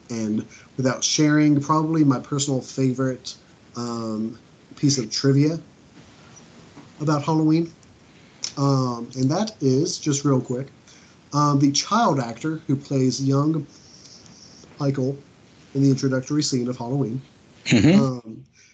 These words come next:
Speaker 1: is played by actor Will S-, S-, Sandin.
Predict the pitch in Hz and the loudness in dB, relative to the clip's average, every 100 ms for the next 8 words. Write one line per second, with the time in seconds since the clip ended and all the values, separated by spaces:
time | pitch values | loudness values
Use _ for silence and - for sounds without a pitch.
0 | _ 147 135 - 208 214 214 170 170 165 | _ -2 -2 0 2 4 4 2 0 0
1 | 151 - 151 143 143 139 165 196 208 214 | -6 -2 -2 0 -2 2 4 4 4 2
2 | 208 - - 254 - - - - - - | -2 -4 -2 -2 -2 -6 -6 -6 -6 -6
3 | - - _ _ - - - - - - | -10 -14 _ _ -14 -14 -10 -10 -10 -10
4 | 160 160 123 107 | -2 -2 -2 -6